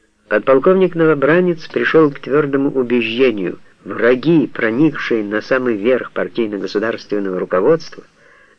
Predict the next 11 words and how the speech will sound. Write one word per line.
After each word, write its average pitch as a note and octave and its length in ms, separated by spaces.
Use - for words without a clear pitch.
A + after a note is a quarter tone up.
обманывают C#3 840
товарища A#2 460
Сталина, G2+ 580
не A2 220
давая B2+ 340
ему C3 360
возможности C3 720
узнать A#2+ 580
об F#2+ 260
истинной D3+ 520
обстановке - 720